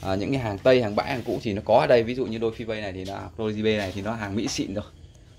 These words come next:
chúng ta không phải bàn tính đến nữa. À, thì đây thưa các bác, đây là cái, um, địa chỉ cửa hàng của em. Đó. Và số điện thoại ở đây các bác, à, à, chú ý sẽ hay lưu lại cái ảnh này. Và các bác, à, xem kênh thì các bác, à,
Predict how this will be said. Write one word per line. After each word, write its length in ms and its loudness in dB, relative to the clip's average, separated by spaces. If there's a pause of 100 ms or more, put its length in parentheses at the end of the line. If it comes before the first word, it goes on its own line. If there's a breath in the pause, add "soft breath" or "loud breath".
chúng 100 -8
ta 160 0
không 200 -4
phải 100 -2
bàn 140 -4
tính 180 -2
đến 140 0
nữa. 140 4 (600 loud breath)
À, 220 -2
thì 80 -2
đây 220 6
thưa 120 0
các 80 4
bác, 200 2
đây 200 2
là 260 0
cái, 240 0
um, 260 0 (1500 loud breath)
địa 160 6
chỉ 180 0
cửa 180 6
hàng 240 2
của 60 -4
em. 180 4 (520 loud breath)
Đó. 220 -2 (400 loud breath)
Và 140 2
số 160 6
điện 120 2
thoại 200 2
ở 80 8
đây 180 6
các 100 2
bác, 160 0
à, 320 4 (520 loud breath)
à, 140 0
chú 140 -4
ý 160 2
sẽ 240 2
hay 180 2
lưu 200 4
lại 140 4
cái 120 0
ảnh 160 0
này. 180 0 (180)
Và 180 -4
các 80 -4
bác, 160 -2
à, 200 4
xem 180 -4
kênh 240 2
thì 100 -2
các 120 0
bác, 160 0
à, 120 -2